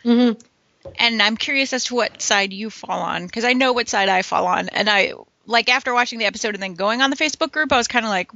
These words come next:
Speaker 2: "What?" And then I was like, "Oh, people do fall, like, I do fall on the side of some people."
Speaker 1: Mm-hmm.
Speaker 2: I don't know. It's, uh,
Speaker 1: Yeah.
Speaker 2: I'm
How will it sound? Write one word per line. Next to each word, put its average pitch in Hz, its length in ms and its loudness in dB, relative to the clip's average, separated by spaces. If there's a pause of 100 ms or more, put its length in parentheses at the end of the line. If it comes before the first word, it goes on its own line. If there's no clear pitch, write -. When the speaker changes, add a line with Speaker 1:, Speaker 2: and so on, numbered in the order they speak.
Speaker 2:
"What?" 415 560 -2
And 226 180 -2
then 220 160 4
I 208 80 4
was 208 140 -2
like, 202 280 0 (120)
"Oh, 240 420 0
people 208 240 -4
do 247 600 0 (440)
fall, - 380 2
like, 214 160 2
I 214 160 4
do 226 180 0
fall 220 220 2
on 214 60 0
the 208 80 -4
side 190 200 0
of 196 80 -4
some 349 440 -2
people." 415 560 -4
Speaker 1:
Mm-hmm. 247 520 2
Speaker 2:
I 240 140 2
don't 185 160 0
know. - 100 -6
It's, - 320 -12
uh, 233 140 -4 (800)
Speaker 1:
Yeah. 233 220 4
Speaker 2:
I'm - 60 -16